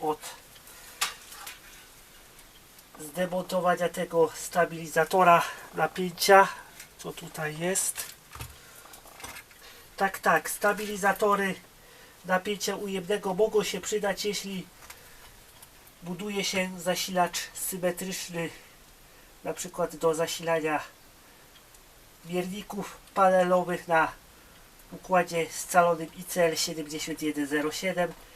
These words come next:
To jest dość popularny,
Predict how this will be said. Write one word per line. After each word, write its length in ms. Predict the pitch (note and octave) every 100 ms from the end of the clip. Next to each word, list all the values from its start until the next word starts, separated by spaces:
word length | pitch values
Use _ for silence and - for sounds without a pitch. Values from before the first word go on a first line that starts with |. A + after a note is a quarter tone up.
| - - -
To 100 | F3+
jest 360 | E3 D#3+ - - - - - - - - - E3 F3
dość 320 | F#3 - -
popularny, 800 | F#3 - F#3 G3 F#3+ F3 F#3